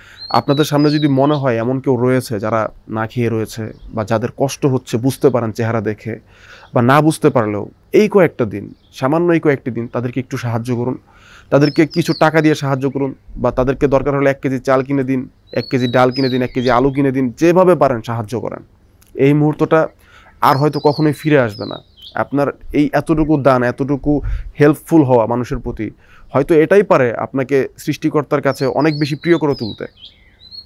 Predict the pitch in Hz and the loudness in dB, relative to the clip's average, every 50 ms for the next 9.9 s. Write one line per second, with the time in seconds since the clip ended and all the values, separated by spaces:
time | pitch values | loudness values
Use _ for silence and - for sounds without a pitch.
0 | - - - 139 151 165 165 160 165 156 151 - 151 143 143 131 - 139 120 120 | -10 -2 0 2 2 2 2 0 0 -2 -2 -2 -2 -4 -2 -2 0 0 2 2
1 | 127 123 - - 120 110 98 101 101 - - _ _ - - - - _ - - | 0 0 -2 -4 -4 -4 -2 -4 -6 -8 -12 _ _ -20 -20 -20 -20 _ -6 -2
2 | - 131 147 160 170 - - - - - - _ _ - - - _ _ _ - | 0 2 4 4 4 2 0 -6 -20 -20 -20 _ _ -20 -20 -20 _ _ _ -12
3 | 123 - 127 135 147 160 160 165 156 165 156 131 135 156 147 - 170 147 120 101 | -4 0 2 4 4 4 4 2 2 2 2 2 2 0 2 2 2 2 2 0
4 | 101 120 - 135 131 139 135 127 135 139 - - 156 143 135 120 - - 117 110 | -2 -4 -4 -4 -4 -4 -2 -2 -4 -4 -4 -2 -2 0 0 -2 -2 -4 -8 -6
5 | 101 117 113 117 131 127 139 131 - 131 - 127 131 135 131 - 135 127 - - | -4 -4 -4 -4 -4 -6 -6 -8 -8 -6 -4 -4 -4 -2 -2 -2 -2 -4 -2 -2
6 | 123 120 120 - 120 104 110 110 120 120 120 - - - - - - 117 117 110 | -2 -2 -2 -4 -4 -4 -4 -2 -4 -4 -6 -8 -14 -20 -20 -16 -8 -4 -4 -2
7 | 120 127 127 - - 127 123 123 127 117 117 - - 110 113 113 110 120 120 113 | 0 -2 -2 -2 0 0 2 2 2 2 0 -2 -6 -6 -4 -4 -4 -2 -4 -4
8 | 117 117 120 123 113 - - - 131 131 135 127 123 110 - - 107 110 110 107 | -4 -2 -2 -4 -4 -6 -6 -4 -2 0 0 0 -2 -4 -4 -6 -8 -6 -4 -4
9 | 120 120 117 117 117 120 120 120 123 127 120 - - 123 117 107 101 | -4 -4 -4 -2 -2 0 0 0 0 -2 -4 -6 -6 -4 -2 -2 -2